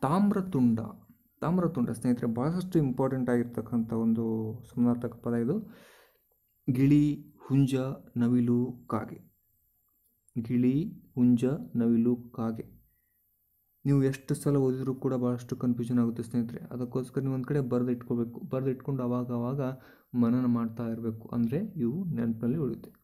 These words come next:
ತಾಮ್ರತುಂಡ ಅಂದರೆ ಸರಿಯಾದಂಥ ಉತ್ತರ ಗಿಳಿಗೆ ತಾಮ್ರತುಂಡ ಅಂತ ಹೇಳಿ ಕರಿತೀವಿ. ನೀವು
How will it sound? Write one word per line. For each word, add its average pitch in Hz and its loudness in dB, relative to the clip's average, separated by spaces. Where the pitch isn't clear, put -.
ತಾಮ್ರತುಂಡ 131 0
ಅಂದರೆ 131 0
ಸರಿಯಾದಂಥ 117 -2
ಉತ್ತರ - -8
ಗಿಳಿಗೆ 135 -2
ತಾಮ್ರತುಂಡ 123 0
ಅಂತ 113 -8
ಹೇಳಿ - -6
ಕರಿತೀವಿ. - -14
ನೀವು 147 4